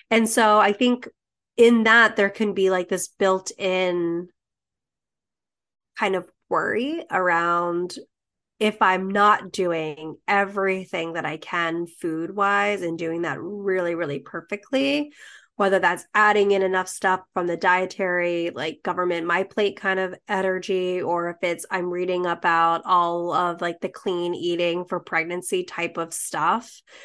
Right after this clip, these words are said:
it's hard to not become completely engulfed in that and become obsessed with making sure that you're doing that. And then also at the same time, feeling kind of lost.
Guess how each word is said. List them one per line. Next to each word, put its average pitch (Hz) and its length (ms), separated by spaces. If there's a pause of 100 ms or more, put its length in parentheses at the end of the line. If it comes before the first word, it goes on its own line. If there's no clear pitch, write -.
(1200)
it's 233 280
hard 214 500
to 233 160
not 185 540 (200)
become 180 580
completely 185 880
engulfed 160 920
in 156 280
that 131 320
and 185 120
become - 300
obsessed - 920
with - 140 (120)
making 160 280
sure 165 180
that 160 80
you're 156 120
doing 160 220
that. 196 160
And 180 140
then 175 100
also 170 320
at 143 60
the - 60
same 180 240
time, 160 400
feeling 160 400
kind 160 240
of 156 160
lost. - 680